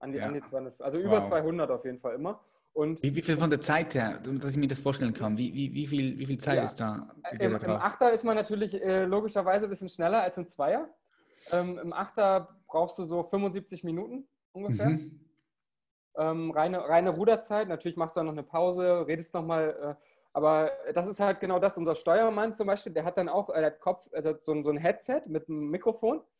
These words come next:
Speaker 1: und im Boot sind dann so kleine Boxen im Achter. Und, ähm, er spürt und sieht halt ganz viel,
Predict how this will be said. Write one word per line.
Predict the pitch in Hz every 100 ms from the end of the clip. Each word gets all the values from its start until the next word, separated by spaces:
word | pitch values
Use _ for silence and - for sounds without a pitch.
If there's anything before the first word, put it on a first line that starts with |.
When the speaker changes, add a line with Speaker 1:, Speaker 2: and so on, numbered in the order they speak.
| _ _
Speaker 1:
und | - 170
im | 165
Boot | 175 233
sind | 226 202
dann | 185
so |
kleine | 180 180 165
Boxen | 160 170 - 131
im | 120
Achter. | 123 - 190 226 _ _ _ _
Und, | 156 160 170 165
ähm, | 156 156 160 _ _ _ _ _ -
er | 156 185 220
spürt | - - - 202 247 247
und | 190 180
sieht | 160 190 233
halt | 180 190 185
ganz | 175 208 226
viel, | - - 202 220 247